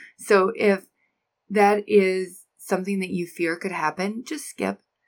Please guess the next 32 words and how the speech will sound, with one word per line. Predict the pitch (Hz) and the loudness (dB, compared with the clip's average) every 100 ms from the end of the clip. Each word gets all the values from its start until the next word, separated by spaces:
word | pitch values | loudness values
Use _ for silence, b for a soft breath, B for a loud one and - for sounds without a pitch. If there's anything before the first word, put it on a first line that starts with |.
| _ | _
skip | - - 254 | -16 -4 -4
the | - | -2
life | 214 208 196 | -2 -4 -4
assessment. | 196 196 175 - 226 226 - B B B B _ | -8 -6 -6 -8 -12 -12 -16 B B B B _
Or | 247 247 254 247 - _ | 2 4 2 -2 -6 _
another | 226 220 226 | -2 0 -2
way | 220 208 | 0 -2
to | 208 | -2
do | 185 185 | -4 -4
it | 185 | -4
is | 202 196 185 | 0 0 -2
just | - 226 214 - b b b - | -6 -8 -8 -14 b b b -2
write | - 240 240 | 0 2 0
down | 208 190 190 185 | -2 -2 -4 -4
all | - - 190 202 | -6 -4 -4 -4
of | 190 | -4
the | 202 | -4
different | 185 180 - 185 196 | -4 -8 -6 -8 -6
domains | 170 175 175 | -8 -8 -10
of | 170 | -8
your | 165 160 | -8 -2
life | 165 160 160 _ b b b _ | 0 -2 -8 _ b b b _
and | 196 180 175 185 - - | -4 -2 -4 -8 -10 -2
give | 208 208 | 0 2
yourself, | 214 202 196 190 214 | -2 0 0 2 -2
like, | 202 | -4
a | 202 | -4
thumbs | - 214 214 196 | -4 -6 -4 -2
up, | 185 175 _ - b b b _ | 0 -2 _ -20 b b b _
a | 196 | 0
medium | 208 208 208 196 | 0 0 -4 -4
thumb, | 196 190 180 190 | -2 0 0 -2